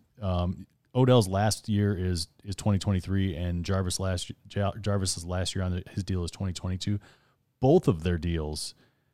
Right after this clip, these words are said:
Jar-, uh, Odell Beckham has no guaranteed money next year. You can, you can, they can literally save fifteen million dollars by cutting him and have no dead money. And, and, and Jarvis is, it, it's, I think he's, he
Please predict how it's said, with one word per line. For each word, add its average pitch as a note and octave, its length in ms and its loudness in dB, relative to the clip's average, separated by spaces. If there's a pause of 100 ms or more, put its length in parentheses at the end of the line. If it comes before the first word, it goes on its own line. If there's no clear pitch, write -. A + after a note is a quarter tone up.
(580)
Jar-, C#3 220 4
uh, A2 280 6 (100)
Odell D3+ 260 10
Beckham B2+ 300 6
has F#2 200 2
no F#2+ 500 6
guaranteed F#2 440 0
money D2+ 220 -6
next C#2+ 260 -10
year. D2+ 200 -10
You G2+ 120 0
can, A2 260 2
you C3 140 2
can, A#2+ 160 0
they A2 160 4
can A#2+ 140 6
literally A2+ 260 6
save F#2+ 220 2
fifteen G2+ 360 2
million F#2+ 220 4
dollars D#2+ 300 -2
by E2 100 -4
cutting D#2+ 280 -4
him E2 200 -6
and G#2 100 -2
have F2 220 0
no E2+ 300 2
dead D#2+ 200 -2
money. D2 280 -12 (440)
And, G#2 200 4
and, G2+ 280 6
and G#2 240 4
Jarvis A2 460 4
is, G2+ 340 4
it, G2 300 -6 (120)
it's, - 540 -4
I G2 120 4
think G2+ 180 4 (1000)
he's, G2+ 260 2
he G#2+ 160 4